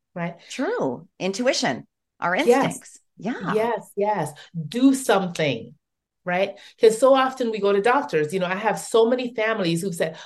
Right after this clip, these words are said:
Speaker 1: "Oh, I went to the doctor and they said, wait." I went back and they said, "Wait." I went back and they said, "Wait."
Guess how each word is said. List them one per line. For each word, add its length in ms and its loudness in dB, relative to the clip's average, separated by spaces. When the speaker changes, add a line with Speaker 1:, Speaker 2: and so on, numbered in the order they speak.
Speaker 1:
"Oh, 60 2
I 80 4
went 220 4
to 80 0
the 100 2
doctor 360 0
and 100 -2
they 120 2
said, 360 -2
wait." 240 0
I 100 -2
went 240 -2
back 240 2
and 140 -2
they 140 0
said, 280 -2
"Wait." 220 4
I 80 -2
went 200 -2
back 240 0
and 140 -4
they 120 -2
said, 280 -4
"Wait." 220 -2